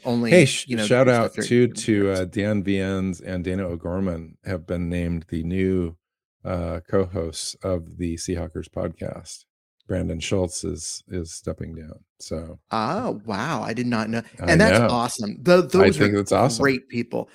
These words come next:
Speaker 2: Yeah.
Speaker 1: They're, they're the two people that we have on here when we need guests or if
Speaker 2: Yes.
Speaker 1: someone's gotta fill in because you've decided to travel to Europe or, um,
Speaker 2: <laughs>
Speaker 1: I don't know.
Speaker 2: Right. No, no, right. They're, they're just
Speaker 1: They're,
Speaker 2: perfect
Speaker 1: they're
Speaker 2: for
Speaker 1: awesome
Speaker 2: that
Speaker 1: people.
Speaker 2: role. Yeah.
Speaker 1: Awesome people. Great.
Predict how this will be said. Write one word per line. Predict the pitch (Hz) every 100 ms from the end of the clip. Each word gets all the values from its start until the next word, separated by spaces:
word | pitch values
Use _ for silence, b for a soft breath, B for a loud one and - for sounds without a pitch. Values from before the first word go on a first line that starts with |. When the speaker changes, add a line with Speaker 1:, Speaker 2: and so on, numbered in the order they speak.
| B B 156
Speaker 2:
Yeah. | 104
Speaker 1:
They're, | 110 175
they're | - 160 185
the | 190
two | - 196
people | 190 180 160
that | 143 131
we | 143
have | 135 131 123
on | 123
here | 123 123
when | 117 117
we | 120
need | 123 113
guests | 110 110 - - -
or | 113 113
if |
Speaker 2:
Yes. | 95
Speaker 1:
someone's | 92 127
gotta | 131 117
fill | - 131 123 123
in | 120 113
because | 110 113 -
you've | 123
decided | 113 - 113 113 113
to | 110 b b b -
travel | 131 117 113
to | 113
Europe | 110 117 117 117 113
or, | 107 107 107
um, | 110 107 110 135 -
Speaker 2:
<laughs> | 120 -
Speaker 1:
I | 113 120
don't | 117
know. | 113 110 - -
Speaker 2:
Right. | 202 247 -
No, | 208 202 135
no, | 151 175
right. | 131 143 175 104 -
They're, | 160
they're | 135 175
just | 139 139
Speaker 1:
They're, | 170 160
Speaker 2:
perfect | - -
Speaker 1:
they're | 175
Speaker 2:
for | 175
Speaker 1:
awesome | 127 123
Speaker 2:
that | 92 85
Speaker 1:
people. | 92
Speaker 2:
role. | 85 -
Yeah. | 147
Speaker 1:
Awesome | 120 170
people. | 151 156 156 143 143 127
Great. | - 143 143